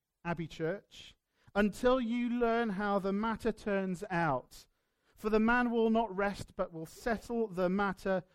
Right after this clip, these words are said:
today." Or we will find out how the matter turns out this morning. We're gonna divide our cha-, uh, um, our chapter into two,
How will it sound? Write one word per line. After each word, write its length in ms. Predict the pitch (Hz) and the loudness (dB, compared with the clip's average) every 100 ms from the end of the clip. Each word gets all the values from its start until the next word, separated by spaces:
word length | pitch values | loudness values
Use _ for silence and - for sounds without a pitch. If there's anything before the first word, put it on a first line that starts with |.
| _ | _
today." 600 | - 170 196 180 139 135 - - _ _ _ _ _ - | 0 4 4 4 2 -2 -14 -20 _ _ _ _ _ 0
Or 100 | 175 | 0
we 300 | 175 262 254 | 2 0 2
will 340 | 202 233 190 | 4 6 6
find 400 | 214 240 214 208 | 4 2 2 4
out 460 | 226 196 156 - - _ _ _ - | 2 2 -2 -8 -20 _ _ _ -6
how 200 | 202 196 | -2 0
the 140 | 190 | 2
matter 340 | 196 185 - 165 | 0 -2 -4 -4
turns 380 | 202 170 170 | -2 0 0
out 360 | 190 180 147 - _ _ _ _ | -2 -2 -4 -12 _ _ _ _
this 160 | 160 175 | -12 -2
morning. 440 | 185 185 160 131 - _ _ _ _ _ _ _ _ _ _ _ - | 2 4 2 -2 -10 _ _ _ _ _ _ _ _ _ _ _ -10
We're 100 | 170 | -4
gonna 160 | 202 | -2
divide 320 | 196 185 180 170 | -2 0 2 2
our 120 | 160 | 0
cha-, 280 | - 180 175 | -2 -6 -2
uh, 380 | 170 165 156 156 | -4 -2 -2 -2
um, 140 | 156 | -4
our 180 | 151 147 | -6 -6
chapter 340 | - 151 - | -6 -10 -10
into 220 | 160 151 | -10 -10
two, 480 | 160 - 185 214 190 | -12 -2 0 0 -2